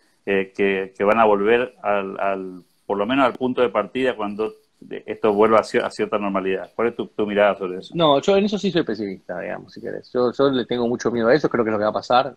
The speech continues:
Speaker 2: Creo que las restricciones a la libertad se, se, se imponen muy fácilmente y se levantan con mucho dolor y con mucho tiempo, digamos. Fíjate que hoy todavía para viajar en avión sacar los zapatos por atentado de septiembre,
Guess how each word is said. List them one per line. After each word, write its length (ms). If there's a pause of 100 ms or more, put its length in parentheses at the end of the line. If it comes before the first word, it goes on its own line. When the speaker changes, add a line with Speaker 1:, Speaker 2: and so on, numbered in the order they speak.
Speaker 2:
Creo 140
que 60
las 120
restricciones 440
a 80
la 20
libertad 500
se, 320
se, 460 (920)
se 160
imponen 420
muy 140
fácilmente 400
y 60
se 100
levantan 640
con 160
mucho 320
dolor 320
y 60
con 120
mucho 200
tiempo, 340
digamos. 240
Fíjate 520 (520)
que 160
hoy 240
todavía 400
para 160
viajar 280
en 20
avión 240
sacar 220
los 100
zapatos 560 (360)
por 120
atentado 480
de 120
septiembre, 720